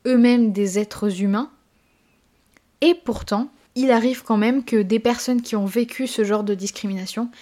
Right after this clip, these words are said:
discriminent d'autres types de personnes. Comme si elles ne comprenaient pas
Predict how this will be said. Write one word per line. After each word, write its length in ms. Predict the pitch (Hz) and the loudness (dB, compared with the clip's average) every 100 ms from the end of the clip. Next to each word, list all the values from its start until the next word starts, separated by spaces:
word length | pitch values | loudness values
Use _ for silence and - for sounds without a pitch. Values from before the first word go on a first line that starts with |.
| - _ 202 | -20 _ -8
discriminent 760 | 214 254 - - 214 220 240 | -4 -4 -4 -2 0 2 0
d'autres 460 | 202 185 240 - 196 | 0 0 -2 -2 -10
types 280 | - 233 196 | -8 -6 -4
de 100 | 196 | -6
personnes. 420 | 175 - 156 175 _ _ - - - _ _ | -8 -10 -14 -16 _ _ -20 -20 -20 _ _
Comme 220 | - 262 | 2 2
si 380 | 254 - 277 320 _ _ _ - | 2 -2 -4 -6 _ _ _ -6
elles 220 | 214 202 | -2 2
ne 80 | 202 | 0
comprenaient 560 | 196 254 247 - 233 226 | 0 -2 -2 2 2 2
pas 240 | 247 254 | 0 -2